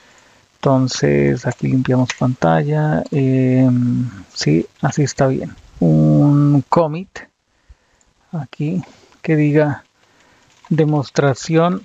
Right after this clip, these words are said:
del uso de tooltip. Control Enter, Control P. Y dejamos así. Eh, hay otras propiedades, V G Color, Border, Border Radius, Content Message, Enable Feedback, Gradient Height, Margin, Padding,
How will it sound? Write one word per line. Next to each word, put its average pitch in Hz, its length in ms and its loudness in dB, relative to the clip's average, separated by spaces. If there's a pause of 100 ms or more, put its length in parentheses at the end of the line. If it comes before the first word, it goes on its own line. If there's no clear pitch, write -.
del 170 340 0
uso 156 640 -2
de 151 520 -2 (480)
tooltip. 156 440 -6 (440)
Control 139 480 0
Enter, 160 540 0
Control 135 500 -4
P. - 280 -10 (1160)
Y 151 120 0
dejamos 135 580 0
así. - 480 -8 (880)
Eh, 151 320 4
hay 180 200 2
otras 190 220 0
propiedades, 175 640 0
V 160 140 -10
G 147 420 -10
Color, 175 520 0
Border, 156 520 0
Border 139 380 -4
Radius, 151 500 -2
Content 147 480 0
Message, 147 600 0
Enable 143 460 2
Feedback, 147 680 -2
Gradient 139 500 -2
Height, 143 360 -2
Margin, 139 560 -2
Padding, 147 460 -2